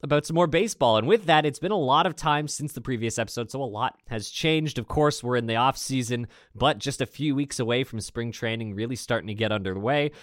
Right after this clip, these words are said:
So it's, uh, it's just an exciting time to be a baseball fan. Uh, so for this episode, a few things kinda planned, a bit of my experiences with this off season so far. I wanna talk a bit more about the Jays off season,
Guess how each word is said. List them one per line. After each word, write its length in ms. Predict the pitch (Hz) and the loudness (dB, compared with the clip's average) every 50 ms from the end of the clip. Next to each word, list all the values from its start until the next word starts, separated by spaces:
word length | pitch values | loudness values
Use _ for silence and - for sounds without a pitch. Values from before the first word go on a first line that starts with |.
| - - _ _ | -20 -20 _ _
So 280 | - - - 131 117 110 | -12 -6 -4 -2 -2 -2
it's, 240 | - 107 101 - 113 | -4 -6 -4 0 0
uh, 100 | 107 101 87 | 0 2 0
it's 100 | - - | -2 -6
just 140 | - - - | -10 -8 -8
an 60 | 147 | -8
exciting 400 | - - - 139 131 131 127 123 | -8 -4 -2 -2 0 0 -2 -4
time 180 | - 131 120 | -4 -4 -4
to 80 | 117 113 | -4 -4
be 80 | 107 113 | -6 -4
a 60 | 101 | -4
baseball 360 | 107 120 151 - - 82 82 | -4 -4 -4 -4 -6 -6 -6
fan. 400 | - - 90 87 85 82 82 82 - - - - - - _ _ _ - | -4 -4 -2 -2 -2 -2 -4 -8 -14 -20 -20 -20 -20 -20 _ _ _ 0
Uh, 240 | 113 120 127 107 | 4 4 4 4
so 400 | - - - 190 220 214 - - - _ _ _ _ _ _ _ | 2 2 4 6 6 6 6 2 -4 _ _ _ _ _ _ _
for 160 | _ - 139 143 | _ -2 0 2
this 180 | 175 196 - | 2 4 4
episode, 500 | 196 156 139 135 - - 147 143 139 139 - _ _ - | 4 4 4 2 2 4 4 4 4 2 -4 _ _ -12
a 60 | - | -10
few 200 | - - 185 190 | -6 -4 -4 -2
things 300 | 175 - 156 135 120 - | 0 -2 -2 -2 -2 -2
kinda 200 | - 120 113 113 | -2 0 0 -2
planned, 440 | 95 - - 110 107 107 110 117 107 | -2 -2 0 0 2 0 0 -2 -4
a 100 | - 123 | -4 -2
bit 160 | 131 165 185 | 0 2 2
of 100 | 175 147 | 2 2
my 200 | 147 151 151 156 | 2 2 2 2
experiences 760 | 160 151 - - - 160 151 147 143 139 131 - - 131 131 | 2 0 -4 -4 -2 0 2 2 2 0 0 -2 -6 -6 -6
with 120 | 123 110 - | -6 -4 -4
this 180 | 120 110 - | -4 0 2
off 180 | 113 110 107 - | 2 2 2 0
season 340 | - - 113 104 101 104 98 | -2 -4 -4 -4 -4 -6 -4
so 260 | - - 110 113 117 | 0 2 2 2 2
far. 260 | - - 95 95 104 | 2 2 2 2 2
I 20 | |
wanna 200 | 107 117 123 120 | 2 0 0 -2
talk 240 | 110 - 143 131 123 | -2 0 0 0 0
a 40 | 123 | 0
bit 140 | 123 135 113 | -4 -4 -2
more 120 | 131 127 | -2 -2
about 160 | 113 123 113 | -2 -2 -4
the 60 | - 113 | -4 -6
Jays 440 | 104 98 123 123 139 151 143 123 | -4 -4 -2 0 0 0 0 2
off 200 | 131 120 117 113 | 2 2 2 2
season, 520 | - - - 123 117 113 120 143 156 165 | -2 -4 -6 -4 -4 -6 -6 -8 -10 -10